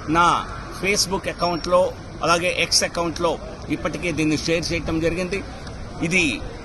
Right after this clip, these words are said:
ఒక స్పష్టమైనటువంటి కేంద్ర ప్రభుత్వం నుంచి వచ్చిన నివేదిక కనుక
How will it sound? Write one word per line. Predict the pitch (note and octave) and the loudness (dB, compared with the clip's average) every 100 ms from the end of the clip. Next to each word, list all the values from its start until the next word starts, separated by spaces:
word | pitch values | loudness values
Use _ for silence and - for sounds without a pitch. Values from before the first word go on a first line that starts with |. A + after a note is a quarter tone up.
| - - C#3 | -12 -8 -4
ఒక | C#3+ C#3 | 0 2
స్పష్టమైనటువంటి | A#2+ - G3+ - B3+ A3 G3+ G3 F#3+ F#3 F3 F#3+ F#3 - | 2 4 4 4 2 2 2 0 0 -2 -2 -2 -2 -2
కేంద్ర | F#3 G3+ G3 | -2 0 0
ప్రభుత్వం | F3+ E3+ F3 E3+ E3+ | 0 0 0 2 2
నుంచి | E3 D#3 | 2 0
వచ్చిన | E3+ - E3 D#3 | -4 -2 0 4
నివేదిక | D3+ E3+ G3 - F3+ | 4 4 0 0 0
కనుక | D#3+ F3 - C3+ | 0 0 2 0